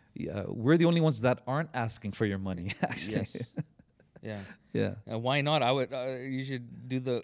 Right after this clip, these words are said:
Speaker 2: Uno reverse card. Why not? You tell
Speaker 1: Why
Speaker 2: me.
Speaker 1: not? Yeah,
Speaker 2: Give me the
Speaker 1: yeah.
Speaker 2: case why I shouldn't do
Speaker 1: Yeah,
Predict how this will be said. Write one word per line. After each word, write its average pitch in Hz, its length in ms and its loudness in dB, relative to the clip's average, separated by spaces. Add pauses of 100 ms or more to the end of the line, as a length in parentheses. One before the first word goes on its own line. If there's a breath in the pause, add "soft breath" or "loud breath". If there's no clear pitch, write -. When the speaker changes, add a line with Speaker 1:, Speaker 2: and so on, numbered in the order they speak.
Speaker 2:
Uno 135 300 0
reverse 123 420 0
card. 101 280 -2
Why 110 200 -2
not? 135 260 0 (560)
You 117 80 -6
tell 123 220 -2
Speaker 1:
Why 101 180 4
Speaker 2:
me. 95 60 2
Speaker 1:
not? 104 300 -2
Yeah, 104 180 0
Speaker 2:
Give 151 120 2
me 170 100 4
the 156 80 4
Speaker 1:
yeah. - 40 -2 (120)
Speaker 2:
case 151 180 0
why 127 200 0
I 117 60 2
shouldn't 98 360 -8
do - 40 -6
Speaker 1:
Yeah, 101 140 0